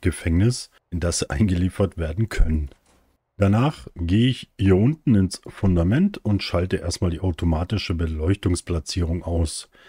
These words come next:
Die Beleuchtungsplatzierung platziert Lichter in deinem Gefängnis, bis-, besser gesagt in deinen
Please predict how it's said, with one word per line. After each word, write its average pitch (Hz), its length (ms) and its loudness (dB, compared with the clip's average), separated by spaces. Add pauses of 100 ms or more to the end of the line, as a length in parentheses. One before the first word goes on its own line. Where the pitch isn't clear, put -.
(220)
Die 95 80 -2
Beleuchtungsplatzierung 98 1040 0
platziert 131 840 0
Lichter 110 580 0
in 90 160 0
deinem 87 320 0
Gefängnis, 101 500 0
bis-, - 320 -10
besser 92 280 -4
gesagt 85 260 -4
in 85 100 -2
deinen 82 240 0